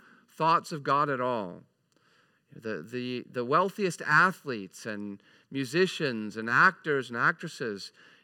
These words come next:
notice how often it is that what really seems to give their life purpose is some sort of mission outside of their, their job, right? Whether it's some sort of charity help somewhere in the world.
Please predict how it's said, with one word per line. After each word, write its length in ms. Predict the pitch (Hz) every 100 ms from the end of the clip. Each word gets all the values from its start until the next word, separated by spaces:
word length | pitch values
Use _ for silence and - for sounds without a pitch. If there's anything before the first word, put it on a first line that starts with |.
| -
notice 220 | 175 196
how 340 | 226 202 165 -
often 420 | 156 160 180 202
it 120 | 170 151
is 320 | 156 170 139
that 580 | 139 135 127 - - - _ _ _ -
what 240 | 147 -
really 300 | 131 175 180
seems 320 | - 180 165
to 100 | 139
give 160 | 135 151
their 100 | 143
life 280 | 131 135 -
purpose 580 | 143 139 175 160 - -
is 400 | 131 120 110 - _
some 260 | - 165 160
sort 260 | - 156
of 280 | 123 113 98 _ - _
mission 420 | 123 175 - 185
outside 680 | 143 151 147 - 135 131 151
of 160 | 170 151
their, 340 | 151 160 160 -
their 120 | 127
job, 480 | 120 117 131 170 180 _ - - _
right? 280 | 131 131 82
Whether 260 | 131 131 123
it's 140 | -
some 180 | - 147
sort 180 | - 131
of 140 | -
charity 760 | - - 135 139 147 147 147 143 _ _
help 380 | - 160 156 -
somewhere 420 | - 156 139 147
in 100 | 147
the 60 | 139
world. 520 | 131 139 143 139 135